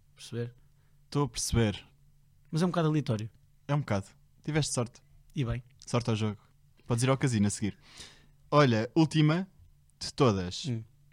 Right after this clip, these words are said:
Speaker 2: A iServices abriu este ano a primeira loja fora de Portugal.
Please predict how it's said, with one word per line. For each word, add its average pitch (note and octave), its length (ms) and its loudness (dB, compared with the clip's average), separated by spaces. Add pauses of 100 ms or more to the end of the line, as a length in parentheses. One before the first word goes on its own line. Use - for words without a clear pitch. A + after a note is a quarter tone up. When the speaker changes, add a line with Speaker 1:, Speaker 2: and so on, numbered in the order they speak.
(960)
Speaker 2:
A G#2+ 160 2
iServices C3+ 680 6
abriu B2+ 280 6
este B2+ 240 4
ano A#2+ 280 6 (560)
a A#2 80 -6
primeira B2 300 4
loja C3 240 6
fora B2+ 200 2
de - 60 -4
Portugal. B2+ 460 2